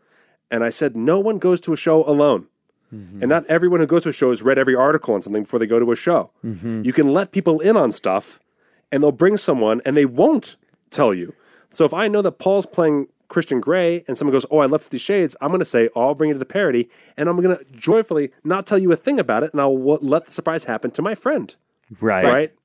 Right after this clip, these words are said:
Speaker 1: Like, and I was like, "We should let people in on the joke."
Speaker 2: I, I, I agree. It's very, you know, I don't wanna ruin anybody's entertainment experience, but I have to,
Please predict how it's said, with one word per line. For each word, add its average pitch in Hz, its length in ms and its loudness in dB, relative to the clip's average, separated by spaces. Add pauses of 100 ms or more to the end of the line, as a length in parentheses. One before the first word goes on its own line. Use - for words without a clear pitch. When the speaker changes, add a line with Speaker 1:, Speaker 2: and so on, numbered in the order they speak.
Speaker 1:
Like, 127 220 -10 (140)
and 139 100 0
I 139 60 -2
was 143 100 -2
like, 143 160 -2 (220)
"We 156 140 2
should 180 260 -4
let 160 200 -4
people 151 240 -6
in 135 120 0
on 120 100 0
the 113 80 0
joke." 104 400 -8 (220)
Speaker 2:
I, 165 400 2
I, 165 60 0 (140)
I 147 140 -6
agree. 147 340 -2
It's - 140 -6
very, 175 300 -4
you 147 60 0
know, 147 120 0
I 165 100 -2
don't 240 80 -2
wanna 165 160 -2
ruin 139 240 2
anybody's 113 500 0
entertainment 113 480 -8
experience, - 380 -12
but 120 100 -6
I 110 80 -4
have 147 320 -4
to, 113 140 -4